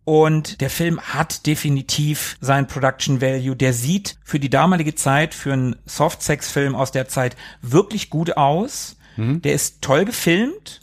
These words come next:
Speaker 1: schön fotografiert. Man merkt, dass der Regisseur aus dem Modefotografiebereich kommt. Und ich find, der Film hat schon seine Berechtigung. Und alleine, weil er das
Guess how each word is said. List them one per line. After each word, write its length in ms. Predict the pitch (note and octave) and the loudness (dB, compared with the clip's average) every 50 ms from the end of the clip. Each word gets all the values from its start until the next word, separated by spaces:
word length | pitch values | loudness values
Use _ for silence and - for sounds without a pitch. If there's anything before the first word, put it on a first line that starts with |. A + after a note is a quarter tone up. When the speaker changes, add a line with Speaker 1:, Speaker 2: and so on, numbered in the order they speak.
| - - | -12 -10
Speaker 1:
schön 300 | - - - F#3 G#3+ A3 | -6 -2 2 2 2 2
fotografiert. 600 | - G#3+ E3+ D#3+ - C#3 - - F#3+ G3+ G3 - | 2 -2 -6 -4 -4 -6 -4 -2 -2 -2 0 2
Man 160 | C3+ C3 C3 | 2 2 4
merkt, 280 | C3 C#3+ F#3+ G#3 - | 4 2 2 0 -2
dass 140 | F3 D3+ - | -4 -4 -4
der 100 | D#3+ C#3+ | -4 -4
Regisseur 720 | B2+ C3 A#2+ B2+ - - - D3+ D3 D3+ D#3 D#3 D#3 - - - | -2 -2 -4 -4 -4 -2 0 2 2 4 2 0 -2 -4 -8 -8
aus 160 | - B2 - | -8 -6 -2
dem 100 | C3 B2+ | 2 4
Modefotografiebereich 1200 | C3+ D3 F3+ A3 A#3 - - G#3+ G3+ E3+ F3 F#3 F3+ - G#3 G#3 G3 G3+ F3+ F#3 F#3+ G3+ G3 - | 6 6 6 6 4 2 0 -4 -2 -2 -4 -4 -4 -2 -2 -2 0 0 2 0 0 0 -2 -4
kommt. 520 | - - G#3 G#3 A#3+ D4+ - - - - _ _ _ | -2 0 0 0 0 -2 -6 -14 -20 -20 _ _ _
Und 200 | - E3 F#3+ - | -2 -2 -2 -2
ich 100 | E3+ - | -2 -2
find, 180 | - A#3 C4 - | -2 -2 -2 -2
der 100 | B3 G#3+ | -4 -4
Film 340 | - - B3+ A#3+ G#3+ F3+ F#3 | -2 0 2 2 2 2 0
hat 140 | C4+ - - | -4 -4 -4
schon 400 | - - - G3 A3+ B3 A#3+ G#3 | -6 -2 0 0 2 4 4 4
seine 240 | F#3+ G#3 G#3 G#3+ F#3+ | 4 4 2 2 2
Berechtigung. 600 | G3+ F#3+ - C4 - - - F3+ D#3+ D3 B2+ A#2 | 0 -2 -2 -2 -4 -4 -8 -6 -6 -6 -6 -6
Und 140 | G2+ - | -6 -6
alleine, 800 | - D3+ D3 D3 D#3+ F#3+ A#3 C4 C4 B3 A#3+ A#3+ A#3+ A#3 G3 D3 | -4 -2 0 2 2 2 2 2 2 2 2 2 2 0 -2 -4
weil 560 | F#2 G2 - C3+ C3 B2+ D3+ G#3 A#3+ C4+ B3+ A3+ | -8 -14 -12 -6 -4 -2 0 2 2 0 0 -2
er 240 | - F3 F3 E3+ | -2 -2 -4 -4
das 460 | D#3+ D#3+ D#3+ F3+ G#3 - - - - | -4 -2 -2 -2 -2 -2 -2 -4 -6